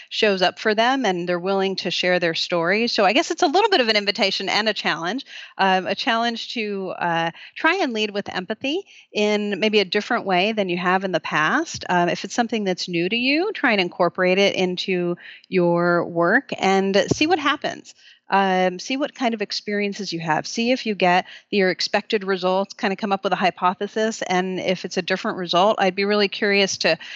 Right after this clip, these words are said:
to hear about it. So if, uh, your listeners are willing to share that with me, I'd certainly invite them to do that.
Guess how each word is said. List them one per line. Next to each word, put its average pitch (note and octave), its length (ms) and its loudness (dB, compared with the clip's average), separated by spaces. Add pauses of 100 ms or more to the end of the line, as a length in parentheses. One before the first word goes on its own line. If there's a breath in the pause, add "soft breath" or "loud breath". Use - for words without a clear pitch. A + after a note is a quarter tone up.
(200 loud breath)
to - 80 2
hear G#3 280 2
about E3+ 260 2
it. D3+ 160 0
So F3 320 0
if, - 340 -6
uh, F3 80 2
your E3+ 200 2
listeners G3 340 0
are F3+ 100 2
willing G3 300 2
to F3+ 80 -2
share F#3 260 2
that F3+ 100 2
with E3 140 -4
me, F3 140 2
I'd E3 180 0
certainly F3 280 0
invite E3 280 0
them E3 160 0
to - 100 -10
do D#3+ 220 -6
that. - 300 -4